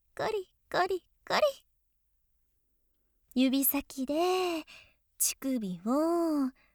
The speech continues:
クリクリクリ。今度は爪を使ってコリコリコリ。爪で引っかく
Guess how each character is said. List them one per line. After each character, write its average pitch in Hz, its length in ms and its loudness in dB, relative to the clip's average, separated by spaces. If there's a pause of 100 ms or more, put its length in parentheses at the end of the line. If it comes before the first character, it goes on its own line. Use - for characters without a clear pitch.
(580)
ク 269 240 -2
リ 269 240 -2 (140)
ク 294 180 -4
リ 294 380 -6
ク 330 180 -2
リ。 359 120 -6 (1400)
今 453 340 0
度 349 160 -4
は 359 100 -4 (1000)
爪 226 420 2
を 240 160 0
使 - 300 -2
っ 233 40 0 (280)
て 294 520 0 (800)
コ 220 220 0
リ 196 260 -2 (240)
コ 294 200 6
リ 254 260 -2 (320)
コ 339 80 2
リ。 403 60 2 (1300)
爪 269 400 2
で 311 140 2
引 - 20 2
っ 359 40 0 (460)
か 370 140 0
く 523 180 2